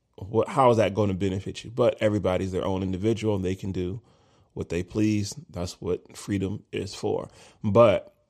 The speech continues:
going back to what I was saying earlier about just my back and how I've been strengthening that and tightening, tightening those muscles up. And I've also been concentrating a lot on my hamstrings.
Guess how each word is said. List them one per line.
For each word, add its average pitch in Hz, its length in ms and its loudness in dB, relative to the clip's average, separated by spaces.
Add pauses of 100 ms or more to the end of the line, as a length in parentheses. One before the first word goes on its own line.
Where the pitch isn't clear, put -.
going 113 300 4
back 107 240 2
to 117 140 -2
what 104 280 2
I 107 80 8
was 98 140 0
saying 107 360 2
earlier 110 340 2
about 101 600 4 (300)
just 113 240 -2
my 90 160 0
back 98 500 0 (160)
and 104 300 2
how 98 200 2
I've 90 200 -2
been 98 160 -2
strengthening 98 600 -4
that 92 400 -2 (440)
and 95 400 -2
tightening, 104 460 0 (140)
tightening 107 560 0
those 110 280 4
muscles 95 380 -2
up. 85 160 -2
And 107 100 -4
I've 113 100 -2
also 123 420 4
been 101 460 0
concentrating 107 760 -2
a 92 60 -2
lot 98 420 -2
on 107 160 0
my 90 220 -4
hamstrings. 98 680 -2